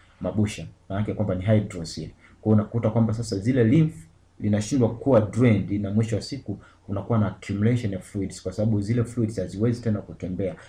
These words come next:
katika muundo wake wa kawaida. Kwa hiyo, kwa ujumla, tunaweza tukasema kwamba ni minyoo aina ya roundworms ambao tuna, tu-, kwa kitaalamu sasa hapo tuna, tume-,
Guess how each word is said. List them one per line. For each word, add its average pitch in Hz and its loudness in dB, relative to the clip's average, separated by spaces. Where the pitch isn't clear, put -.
katika 87 -12
muundo 87 -8
wake 82 -10
wa 78 -10
kawaida. 80 -10
Kwa 117 8
hiyo, 127 8
kwa 113 2
ujumla, 127 4
tunaweza 117 0
tukasema 113 -2
kwamba 101 0
ni 113 2
minyoo 104 4
aina 104 6
ya 123 2
roundworms 113 0
ambao 98 2
tuna, 98 -2
tu-, 90 -6
kwa 92 -8
kitaalamu 127 -2
sasa 110 -2
hapo 107 -4
tuna, 95 -4
tume-, 92 -4